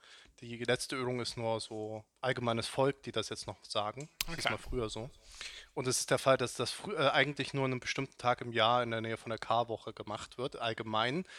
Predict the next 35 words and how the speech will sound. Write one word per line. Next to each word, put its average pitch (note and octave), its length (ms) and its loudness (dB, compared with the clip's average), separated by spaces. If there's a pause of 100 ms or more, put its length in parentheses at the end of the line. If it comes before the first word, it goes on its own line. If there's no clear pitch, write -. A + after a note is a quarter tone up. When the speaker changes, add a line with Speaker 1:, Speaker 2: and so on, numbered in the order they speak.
(140)
Speaker 1:
sind D3 160 -4
nämlich C3+ 220 -2
alle D#3 160 4
Leute D3 380 4
irgendwie C3 280 -6
da C3+ 160 2
und C#3 180 -4
jeder D3+ 160 4
kriegt - 220 -10
eine - 80 -10
Krankensalbung G#2+ 720 -8
normalerweise. G#2 800 -12
Speaker 2:
Ach A3 180 -6
ja. C3 160 -6 (240)
Speaker 1:
Und B2+ 400 4 (320)
wenn C#3+ 220 0
aber C3 200 6
einer C3 180 2
krank G#3 340 2
ist, D#3+ 320 -2
dann C3+ 120 -2
kann C#3+ 180 0
er C3 60 0
das - 180 -4
nochmal A#2+ 260 -2
außer C#3 240 0
der A2+ 160 2
Reihe B2 260 4
kriegen, G#2+ 520 -10 (180)
damit B2+ 240 2
es - 100 -4
ihm C3 100 -2
möglicherweise A2 500 0
besser B2 260 2
geht. - 320 -4